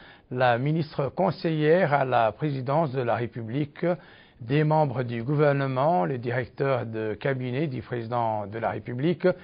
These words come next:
le chef d'état-major particulier du président de la République, le wali de Nouakchott-Ouest, et la présidente de la région de Nouakchott.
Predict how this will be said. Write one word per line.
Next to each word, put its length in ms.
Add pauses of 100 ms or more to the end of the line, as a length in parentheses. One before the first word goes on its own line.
(420)
le 100
chef 220
d'état-major 760
particulier 680
du 140
président 640
de 100
la 140
République, 580
le 140
wali 440
de 380
Nouakchott-Ouest, 960 (480)
et 160
la 460
présidente 680
de 180
la 360
région 540
de 200
Nouakchott. 600